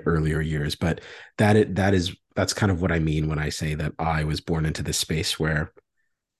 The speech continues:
uh, th-, there was an invitation early on for me to be wrestling with, uh, tensions. And so at first, my pursuit of seminary was about me trying to work out the tensions between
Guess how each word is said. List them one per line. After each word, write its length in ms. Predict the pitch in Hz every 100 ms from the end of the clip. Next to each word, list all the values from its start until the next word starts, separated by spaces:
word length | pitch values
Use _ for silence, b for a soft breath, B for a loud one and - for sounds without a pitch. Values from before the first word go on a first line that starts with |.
| _ _ _
uh, 380 | 123 110 123 -
th-, 160 | 123 113
there 80 | 117
was 100 | 110
an 60 | 110
invitation 520 | 110 104 98 90 73
early 300 | 73 95 82
on 220 | 76 78
for 140 | 71 80
me 180 | 76
to 120 | 76 80
be 280 | 78 73 B B
wrestling 560 | - 85 82 - 80 80
with, 160 | 73 - _ _ _ _ _ _ -
uh, 340 | 82 78 78 -
tensions. 680 | - - 87 - 78 - - B B B -
And 180 | 87
so 240 | 76 98 85
at 140 | 80
first, 320 | - 101 92
my 120 | 90 82
pursuit 440 | - - - 92
of 140 | 80 -
seminary 840 | - - 104 80 76 76 76 76 _ _ _ _ _ -
was 220 | 85 82
about 280 | 80 80 78
me 120 | 87
trying 220 | 87 90
to 80 | 80
work 300 | 76 85 -
out 220 | 80 82
the 80 | 87
tensions 440 | - 98 - 160
between 580 | - 151 - 80 76 78